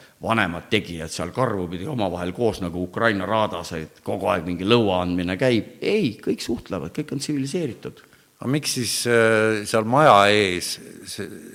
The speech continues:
Speaker 2: ei olda tsiviliseeritud, et
Speaker 1: Sellepärast, et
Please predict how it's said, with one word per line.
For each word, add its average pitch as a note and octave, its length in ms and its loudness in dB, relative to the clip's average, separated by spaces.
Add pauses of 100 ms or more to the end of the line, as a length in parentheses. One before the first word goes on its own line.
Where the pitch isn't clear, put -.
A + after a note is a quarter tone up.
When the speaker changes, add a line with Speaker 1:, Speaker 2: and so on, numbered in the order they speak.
(300)
Speaker 2:
ei G2 160 -2
olda F2+ 360 -2
tsiviliseeritud, E2 920 -6
et D#2 300 -18
Speaker 1:
Sellepärast, F#2+ 760 -2
et F#2+ 220 -8